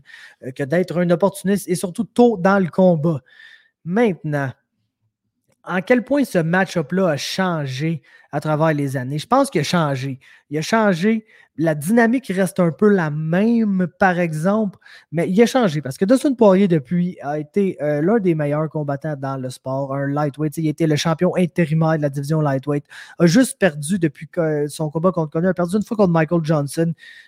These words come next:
Fait que il s'est fait un peu cut cold, là, dans le début du combat. Il avait perdu par knockout. Et, euh, il a perdu contre,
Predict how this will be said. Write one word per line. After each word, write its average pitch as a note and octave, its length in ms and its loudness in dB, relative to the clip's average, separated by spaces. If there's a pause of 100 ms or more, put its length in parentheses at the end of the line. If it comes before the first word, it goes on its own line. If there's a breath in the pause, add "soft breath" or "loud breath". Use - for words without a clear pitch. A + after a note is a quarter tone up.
Fait D#3 100 -2
que D3 60 0
il D3 180 2
s'est - 120 -6
fait F3 140 0
un D#3+ 80 4
peu F#3 140 0
cut - 180 -2 (160)
cold, E3+ 380 0
là, E3 60 0
dans D3+ 100 -2
le C#3 60 -4
début C#3+ 180 -6
du - 80 -14
combat. D3 260 -4
Il D#3 60 0
avait C3 100 -2
perdu C3+ 260 -8
par D#3 140 -4
knockout. C#3 560 -6 (420 loud breath)
Et, C#3 300 -2
euh, C3 300 0
il C#3 100 0
a D#3 40 0
perdu D#3 200 0
contre, D3 240 0